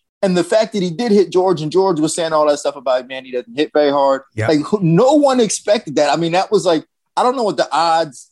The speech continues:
Speaker 1: makers had Usman by knockout were, but it had to be pretty lopsided. So, I mean, I don't know. I was, I was pretty excited for Usman at that moment because, like, here's a guy who works really hard.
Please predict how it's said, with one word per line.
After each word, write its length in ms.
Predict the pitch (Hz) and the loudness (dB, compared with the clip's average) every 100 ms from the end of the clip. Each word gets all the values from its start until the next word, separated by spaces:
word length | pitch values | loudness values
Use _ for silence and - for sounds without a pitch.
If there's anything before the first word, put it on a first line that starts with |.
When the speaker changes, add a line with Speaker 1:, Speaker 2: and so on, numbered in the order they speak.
| - | -14
Speaker 1:
makers 400 | 151 156 175 151 | -8 -6 -4 0
had 380 | 160 147 117 - 180 | 2 2 -2 -10 -8
Usman 320 | 151 180 143 | -4 0 0
by 120 | 127 | 0
knockout 520 | 127 131 135 147 143 | 0 -2 0 0 2
were, 320 | 147 156 156 _ _ - | 2 0 -2 _ _ -4
but 140 | 139 | 0
it 100 | 165 | 0
had 400 | 139 165 190 165 | -2 0 0 2
to 80 | 147 | 0
be 380 | 135 135 123 120 _ | 2 0 0 -8 _
pretty 220 | - 135 123 | -6 -4 -2
lopsided. 600 | 113 98 - 85 82 - _ _ _ - | -2 -4 -8 -10 -10 -20 _ _ _ -2
So, 340 | 180 160 160 | 0 2 0
I 100 | 165 | 0
mean, 160 | 190 196 | 2 2
I 180 | 208 254 | 2 2
don't 120 | 196 | 0
know. 80 | 170 | 0
I 140 | 180 | 0
was, 280 | 240 247 - _ _ - | -2 -4 -8 _ _ -4
I 80 | 214 | -2
was 160 | 277 | -2
pretty 200 | - 254 | -4 -6
excited 400 | 247 - - 247 | -4 -2 0 0
for 160 | 170 151 | 0 -2
Usman 300 | - 135 123 | -2 0 0
at 120 | 120 | 2
that 160 | 120 117 | 2 2
moment 300 | 123 123 120 | 0 0 0
because, 360 | - 147 131 | 0 0 2
like, 120 | 143 131 | 0 2
here's 220 | 170 175 | 2 2
a 60 | |
guy 340 | 170 160 160 156 | 2 2 4 0
who 420 | 156 160 147 135 _ _ _ _ _ _ | 0 0 0 -2 _ _ _ _ _ _
works 460 | - 113 190 185 - | -6 0 0 -2 -4
really 320 | 127 170 165 | 2 4 4
hard. 480 | 131 151 135 110 | 2 2 0 -2